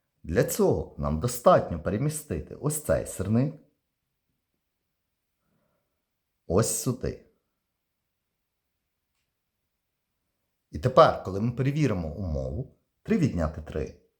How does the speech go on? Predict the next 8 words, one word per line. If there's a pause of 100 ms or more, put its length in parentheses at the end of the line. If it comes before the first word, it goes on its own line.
буде
нуль, (580)
нуль (140)
розділити
на
вісім (140)
буде
нуль